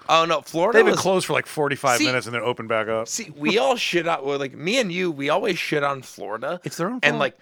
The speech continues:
Speaker 1: the, the last fifty days, if it doesn't make sense, it totally should. Those people are a bunch of idiots. It's the best.
Speaker 2: And, you know, it's not like we picked Florida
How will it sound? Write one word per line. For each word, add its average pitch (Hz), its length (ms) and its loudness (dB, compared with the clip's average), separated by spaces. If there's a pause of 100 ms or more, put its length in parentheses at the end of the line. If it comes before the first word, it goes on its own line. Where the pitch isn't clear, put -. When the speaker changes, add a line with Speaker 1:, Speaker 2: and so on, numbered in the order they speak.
(180)
Speaker 1:
the, 131 120 -8
the 135 280 -6
last 131 440 -4
fifty 120 500 -8
days, 90 600 -6 (800)
if 139 180 -4
it 151 160 -6
doesn't 127 340 -2
make 131 220 -2
sense, 120 520 -4
it 127 200 -10
totally 104 640 -8
should. 80 540 -6 (300)
Those 135 520 0
people 131 400 -4
are 104 160 0
a 104 40 -2
bunch 113 360 -4
of 92 180 -8
idiots. 90 800 -4 (320)
It's 165 260 -2
the 139 160 4
best. 101 540 -2
Speaker 2:
And, 277 80 4
you 302 80 2
know, 311 100 4
it's - 120 0
not 339 120 6
like 427 80 4
we 226 160 -2
picked - 380 0
Florida 180 440 2